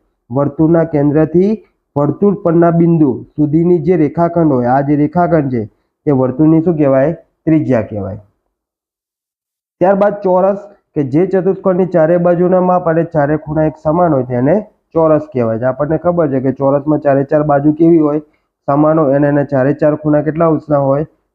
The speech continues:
નેવું અંશના હોય છે. હવે વધારાના જે વ્યાખ્યાયિત કરવાના પદ છે એ કયા? તો પહેલું છે ખૂણા, બરોબર. જ્યારે બે કિરણો એક સામાન્ય અંત્ય બિંદુમાંથી ઉદ્ભવતા હોય ત્યારે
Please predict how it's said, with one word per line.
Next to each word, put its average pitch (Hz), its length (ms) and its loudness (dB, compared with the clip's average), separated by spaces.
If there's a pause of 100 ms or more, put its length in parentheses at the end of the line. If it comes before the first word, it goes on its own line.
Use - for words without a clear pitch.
નેવું 127 380 2
અંશના 139 500 0 (360)
હોય 107 180 -2
છે. 98 180 -12 (560)
હવે 175 220 2
વધારાના 190 640 2
જે 196 140 -2
વ્યાખ્યાયિત 185 520 -4
કરવાના 180 340 0
પદ 170 220 -4
છે 170 240 -4
એ - 20 -4
કયા? 170 280 0
તો 165 120 -6
પહેલું 156 380 0
છે 165 80 2
ખૂણા, 143 500 0 (440)
બરોબર. 156 300 2
જ્યારે 143 360 0
બે 156 280 2
કિરણો 147 600 0
એક 151 180 -4
સામાન્ય 156 480 0 (140)
અંત્ય 156 240 0
બિંદુમાંથી 151 680 2
ઉદ્ભવતા 151 480 -2
હોય 123 140 -2
ત્યારે 131 320 -2